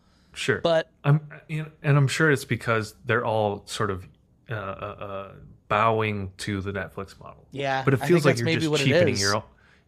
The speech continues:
Speaker 1: you're just cheapening your own product at that point. If a whole Emmy
Speaker 2: There's a
Speaker 1: Award
Speaker 2: lot of issues with the s-, with
Speaker 1: nominated
Speaker 2: the state
Speaker 1: series
Speaker 2: of streaming at the moment.
Speaker 1: Anyways, yeah,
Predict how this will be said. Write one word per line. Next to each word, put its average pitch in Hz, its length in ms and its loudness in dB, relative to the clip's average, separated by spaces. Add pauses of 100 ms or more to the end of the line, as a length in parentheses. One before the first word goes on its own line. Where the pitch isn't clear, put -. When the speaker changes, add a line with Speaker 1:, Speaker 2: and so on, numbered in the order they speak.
(180)
Speaker 1:
you're 104 140 -4
just 113 200 2
cheapening 107 460 -2
your 95 100 -2
own 95 180 -4
product 95 540 -8 (120)
at 104 120 -10
that 98 260 -8
point. 95 220 -16 (1120)
If - 100 -8
a 110 40 0
whole 110 300 -2
Emmy 110 240 0
Speaker 2:
There's 104 240 4
a 214 40 6
Speaker 1:
Award 220 120 8
Speaker 2:
lot 208 140 4
of 170 100 0
issues 156 340 -2
with - 100 -2
the 104 60 -4
s-, 107 120 0
with 101 80 2
Speaker 1:
nominated 104 240 2
Speaker 2:
the 147 40 0
state - 180 0
Speaker 1:
series 147 160 0
Speaker 2:
of 131 120 -6
streaming 120 480 -6
at 113 100 -14
the 117 60 -14
moment. 110 360 -12 (1300)
Speaker 1:
Anyways, 98 680 -2 (340)
yeah, 117 420 2